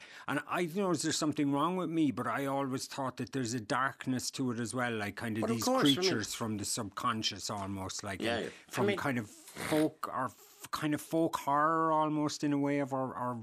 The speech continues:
Speaker 1: woodland history and creatures and
Speaker 2: No,
Speaker 1: all
Speaker 2: no,
Speaker 1: that
Speaker 2: no,
Speaker 1: kind
Speaker 2: no.
Speaker 1: of thing.
Speaker 2: I mean,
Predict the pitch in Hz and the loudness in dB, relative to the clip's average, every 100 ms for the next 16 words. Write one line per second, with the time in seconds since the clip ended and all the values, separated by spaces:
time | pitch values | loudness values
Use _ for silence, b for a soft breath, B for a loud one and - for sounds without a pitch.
0 | 110 113 127 143 131 127 123 123 117 - | -8 -6 0 0 2 0 0 -2 -2 -4
1 | 123 - - 127 120 120 113 B B B | -4 -4 -4 -2 -2 -2 -4 B B B
2 | B B - 139 131 139 127 107 113 117 | B B 2 2 4 0 0 0 0 0
3 | 117 - - 151 135 - 120 110 _ - | 2 0 0 0 0 -2 -4 -6 _ -2
4 | 160 127 | 0 -2